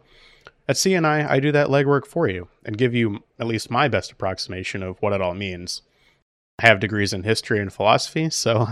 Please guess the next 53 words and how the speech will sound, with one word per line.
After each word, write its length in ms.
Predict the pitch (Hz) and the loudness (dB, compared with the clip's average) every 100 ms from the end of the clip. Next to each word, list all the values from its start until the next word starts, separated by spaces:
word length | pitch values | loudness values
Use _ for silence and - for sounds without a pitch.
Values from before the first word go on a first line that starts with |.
| 117 | -4
<laughs> 100 | - | -2
let's 200 | 120 - | -2 0
face 340 | 110 107 - | 0 0 -2
it, 100 | 95 | -8
it's 280 | 98 101 - | -10 -12 -8
the 140 | - 113 | 0 2
only 200 | 120 107 | 2 0
thing 180 | 117 98 | -2 -4
I'm 100 | 95 | -6
good 160 | 92 | -6
at. 220 | 85 82 _ - - - _ _ _ _ _ _ _ _ _ - | -6 -8 _ -20 -20 -20 _ _ _ _ _ _ _ _ _ 2
Anyway, 420 | 185 123 98 113 - - - | 6 6 4 -2 -8 -20 -8
today 240 | - 208 233 | 2 6 6
we'll 120 | 190 | 6
be 100 | 185 | 4
taking 340 | 160 147 139 | 4 4 2
a 40 | 127 | 4
more 200 | 127 123 | 4 4
in-depth 360 | 120 120 - | 4 2 2
look 220 | 117 110 | 0 2
at 80 | 107 | 0
the 80 | 101 | -2
Department 480 | 101 - 143 156 123 | -4 -2 -2 0 -2
of 60 | |
Defense 400 | 113 101 107 98 | -2 -2 -4 -4
twenty 320 | - - 143 135 | -8 -4 -2 -2
twenty-four 540 | 135 123 - 107 104 | -2 -4 -2 0 0
fiscal 420 | - 107 - 104 | 0 -2 0 -2
year 180 | 95 92 | -2 -4
budget. 400 | 85 87 90 - _ _ _ _ _ - - | -4 -6 -6 -14 _ _ _ _ _ -16 -8
Specifically, 600 | - 131 180 196 - 160 | -2 0 0 0 0 0
Titles 380 | - 151 135 - | 2 2 2 0
twelve 260 | - 123 | 2 2
and 160 | 117 107 | 2 -2
thirteen 600 | 107 104 - 98 90 90 - | -2 -2 -4 -8 -8 -12 -6
recently 400 | 117 107 113 101 | 0 0 0 -4
passed 320 | - 107 98 | 2 2 2
through 120 | - 101 | -2 -4
the 80 | |
House 260 | 104 98 - | 0 0 0
of 100 | 95 | 0
Reps 380 | 110 123 - - | 0 0 -2 -4
and 120 | 101 | -4
should 220 | - 135 | -2 -2
be 80 | 143 | 0
entering 340 | 139 131 135 | -2 -2 -2
Senate 320 | 123 139 123 - | -2 0 -2 0
today 260 | 123 113 92 | 2 2 0
at 80 | |
the 80 | - | -8
time 240 | - 98 95 | -8 -6 -4
of 80 | |
recording. 480 | 92 - 104 95 87 | -6 -2 -2 -2 -6